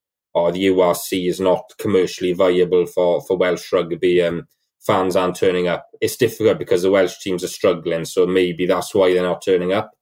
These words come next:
But do, do you think Welsh rugby has, do, do, do you think professional rugby in Wales can be successful in the U R C? The only way I can see, I think an Anglo-Welsh League is out of the question. I think the only way it could happen is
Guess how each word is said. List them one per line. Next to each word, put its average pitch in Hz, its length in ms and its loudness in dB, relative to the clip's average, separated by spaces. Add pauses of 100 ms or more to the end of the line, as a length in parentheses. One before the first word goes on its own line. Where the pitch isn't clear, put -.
(460)
But - 300 0
do, - 220 -10
do - 120 -6
you 123 120 2
think 110 500 -2 (520)
Welsh 110 340 0
rugby 98 380 0
has, 101 580 -2 (460)
do, 127 140 -2
do, - 200 -10
do - 180 -8
you - 20 -2
think 127 320 0
professional 113 420 2
rugby 101 160 0
in 95 60 0
Wales 92 200 2
can 101 260 0
be 92 100 0
successful - 720 -2
in 101 100 0
the 104 80 0
U 101 200 2
R 101 140 4
C? 107 400 -4 (360)
The 117 200 4
only 120 240 4
way 120 220 4
I 107 80 2
can 107 180 -4
see, 101 480 -4 (420)
I - 80 -4
think 131 200 2
an 131 80 4
Anglo-Welsh 110 560 2
League 90 200 -6
is 92 100 0
out 95 220 2
of 92 60 -6
the 92 80 -2
question. - 440 -4
I 98 80 0
think 95 180 -4
the 104 100 0
only 104 160 2
way 101 160 4
it 92 100 -4
could 98 140 0
happen 87 460 -2
is 87 280 -4